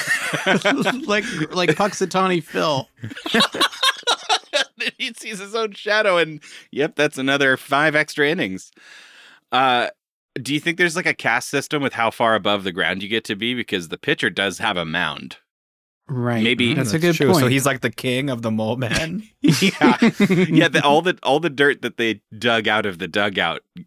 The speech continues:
Speaker 2: got used to make the mound upon which the pitcher roosts. And, uh, I, I don't know. I don't know. There's something
Speaker 1: I
Speaker 2: there.
Speaker 1: love, I love the sort of three different mythologies for the ballpark we've now set up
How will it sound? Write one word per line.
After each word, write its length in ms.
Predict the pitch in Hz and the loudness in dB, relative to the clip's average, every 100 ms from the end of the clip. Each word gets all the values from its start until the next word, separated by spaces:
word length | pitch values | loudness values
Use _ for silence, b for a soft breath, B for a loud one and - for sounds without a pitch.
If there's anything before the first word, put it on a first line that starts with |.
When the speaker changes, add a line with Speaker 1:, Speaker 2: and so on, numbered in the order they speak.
| 101 | -6
Speaker 2:
got 360 | 92 95 - | -2 -2 -2
used 280 | 82 90 85 | -8 -8 -8
to 80 | - | -8
make 260 | 87 90 - | -4 -4 -4
the 120 | 87 | -8
mound 400 | 90 87 82 78 | -4 -2 -2 -6
upon 320 | 76 87 82 | -8 -8 -8
which 220 | 78 73 | -10 -14
the 80 | - | -16
pitcher 480 | - 90 - 71 73 b b b b b b | -6 -6 -4 -8 -10 b b b b b b
roosts. 640 | - 85 - - - - - b _ _ _ _ _ _ _ - | -10 -8 -8 -12 -14 -14 -16 b _ _ _ _ _ _ _ -12
And, 300 | 90 80 80 | -10 -8 -6
uh, 320 | 82 82 - - _ _ _ _ _ - - | -6 -6 -8 -14 _ _ _ _ _ -20 -6
I, 240 | - - 170 | -4 0 2
I 20 | |
don't 120 | 208 | 2
know. 200 | 180 87 _ _ _ - | 2 -2 _ _ _ -2
I 60 | |
don't 100 | 160 | 2
know. 200 | 170 92 _ _ _ _ _ _ _ _ _ _ | 2 -2 _ _ _ _ _ _ _ _ _ _
There's 120 | 127 | -4
something 220 | - 180 160 | 0 2 2
Speaker 1:
I 40 | |
Speaker 2:
there. 140 | 107 | 4
Speaker 1:
love, 380 | 185 202 196 151 | 4 4 2 -2
I 140 | - 175 | -4 0
love 340 | 220 208 190 | 2 2 2
the 120 | 165 | -2
sort 200 | 156 160 | -2 -2
of 120 | 135 123 | -2 -4
three 320 | - 156 170 | -4 -2 0
different 320 | 147 143 139 | 0 0 -2
mythologies 720 | 131 127 131 131 123 120 117 | -2 -2 0 2 0 -2 -8
for 120 | - 127 | -8 -8
the 100 | 117 | -4
ballpark 600 | 120 117 117 123 117 - | -2 -2 -2 -4 -4 -4
we've 200 | 120 120 | -4 -2
now 340 | 120 113 110 | -2 -2 -4
set 380 | 113 - 131 120 | -6 -2 0 2
up 280 | 117 120 | 0 -2